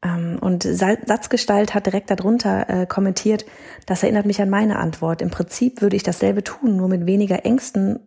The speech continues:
oder Zweifeln. Gut, das mal zu reflektieren, oder?“ Mm, die Unterstrich Podcast-Mentorin hat geschrieben, „Das, was ich jetzt auch tue, Menschen helfen, nur mit noch mehr Mut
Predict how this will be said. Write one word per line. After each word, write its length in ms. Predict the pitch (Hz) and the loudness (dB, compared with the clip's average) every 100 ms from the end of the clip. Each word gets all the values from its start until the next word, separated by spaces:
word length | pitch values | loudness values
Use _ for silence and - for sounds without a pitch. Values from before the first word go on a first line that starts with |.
| _ _ - | _ _ -2
oder 200 | 175 170 | -2 -2
Zweifeln. 640 | - 254 254 - 165 165 - _ _ - - _ | -2 0 0 -2 -4 -4 -10 _ _ -20 -20 _
Gut, 160 | - 202 | -4 -2
das 140 | 208 | 0
mal 140 | 202 196 | 0 0
zu 140 | 196 | 0
reflektieren, 720 | 196 - 196 - 262 233 170 | 0 -2 -4 -2 0 2 0
oder?“ 340 | - 170 208 - _ _ _ _ - - - - _ _ _ _ - | 0 0 0 -4 _ _ _ _ -20 -20 -20 -20 _ _ _ _ -2
Mm, 520 | 185 180 180 170 175 160 | 0 2 0 0 -2 0
die 300 | 196 190 185 | 2 4 4
Unterstrich 540 | - 208 202 - 185 - | 4 2 2 0 -2 -2
Podcast-Mentorin 920 | - - 190 185 - 175 - 180 180 | -4 -2 -2 -2 0 -2 0 0 0
hat 140 | 180 | 0
geschrieben, 560 | 185 - 185 185 180 180 - | -6 -2 0 2 0 -2 -2
„Das, 220 | 190 - | 0 0
was 120 | 196 | -2
ich 120 | 185 | 0
jetzt 200 | 196 - | -2 0
auch 200 | - 240 | -2 -2
tue, 260 | - 185 170 | -4 0 2
Menschen 340 | 180 190 196 | 2 0 0
helfen, 400 | 190 214 220 180 | 2 2 0 0
nur 120 | 180 | 2
mit 160 | 190 190 | 2 2
noch 280 | 190 185 - | 0 0 0
mehr 160 | 196 | 0
Mut 420 | 185 196 240 - | 2 2 2 -2